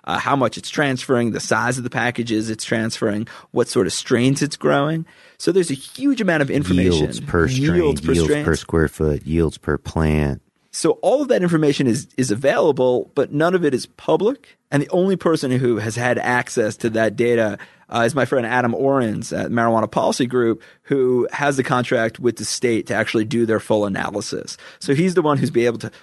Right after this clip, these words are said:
Speaker 1: look behind that, that curtain and really provide some, uh, interesting analysis on how much was sold and, uh,
Speaker 2: Is that who's generating the annual reports?
Speaker 1: Yeah, from, from the state. There's, there's other information that's put out a little more frequently.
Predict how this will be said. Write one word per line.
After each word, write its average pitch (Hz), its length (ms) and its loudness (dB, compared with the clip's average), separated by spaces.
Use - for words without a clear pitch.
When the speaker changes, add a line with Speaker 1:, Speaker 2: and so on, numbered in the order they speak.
Speaker 1:
look 156 200 -2
behind 139 280 0
that, 123 240 0
that 117 200 0
curtain 143 380 0
and 151 120 -2
really 117 180 2
provide 120 420 0
some, 117 280 0
uh, 117 220 2
interesting 135 420 0
analysis 113 480 2
on 107 100 0
how 110 140 -2
much 110 200 -4
was - 120 -10
sold 123 760 2
and, 107 380 0
uh, 98 260 -2
Speaker 2:
Is - 60 -12
that 120 100 2
who's 117 160 2
generating 113 420 0
the 110 80 0
annual 110 240 0
reports? 120 480 -4
Speaker 1:
Yeah, 151 480 0
from, 156 280 0
from 160 240 -2
the 131 80 4
state. 113 420 2
There's, 131 240 0
there's 151 240 0
other 165 220 2
information 127 440 0
that's 98 140 -4
put 123 160 2
out 110 340 2
a 120 60 0
little 123 160 2
more 117 100 2
frequently. 143 600 0